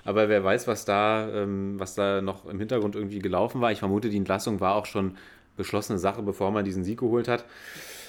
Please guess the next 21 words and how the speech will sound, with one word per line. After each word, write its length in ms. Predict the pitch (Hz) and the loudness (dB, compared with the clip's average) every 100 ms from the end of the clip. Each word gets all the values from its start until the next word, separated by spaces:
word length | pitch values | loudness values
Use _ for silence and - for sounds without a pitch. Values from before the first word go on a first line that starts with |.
| - | -6
Aber 240 | - 127 139 | 2 6 6
lass 220 | 120 135 | 6 4
uns 160 | 135 - | -2 0
zu 100 | 123 | 2
einer 240 | 120 135 | 4 2
schönen 300 | - 127 135 | 4 4 6
Sache 260 | 101 92 87 | 2 2 0
kommen. 300 | 107 117 113 - _ _ _ _ _ - - | 2 2 -2 -10 _ _ _ _ _ -14 -6
Ähm, 360 | 104 98 98 95 87 | -2 0 0 -2 -2
natürlich, 500 | 90 107 110 113 - 98 | -2 2 2 2 -4 -4
was 300 | 101 - 101 - | -4 -4 -12 -6
kann 160 | 110 | 0
beim 180 | 104 101 | 0 0
F 80 | 101 | -2
C 120 | 101 | -2
Barcelona 520 | 98 95 95 107 104 | -2 0 0 2 2
auch 160 | 101 98 | 0 0
schön 260 | - 120 | 0 2
sein 200 | 120 113 | 2 0
aktuell, 380 | 113 - 110 110 | -2 -4 0 0
aber 340 | 98 110 117 | 2 2 2